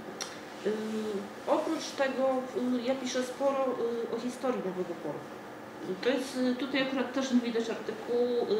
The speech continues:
y, artykuł w całości znajduje się w Akademii Żygaczy, ale tutaj też jest w skrócie. Y,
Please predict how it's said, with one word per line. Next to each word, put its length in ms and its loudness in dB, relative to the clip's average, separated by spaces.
y, 60 0
artykuł 320 0
w 60 -4
całości 460 0
znajduje 420 -4
się 300 0
w 80 -4
Akademii 400 -2
Żygaczy, 580 0
ale 180 6
tutaj 360 2
też 320 0
jest 160 4
w 200 -8
skrócie. 360 0
Y, 40 -2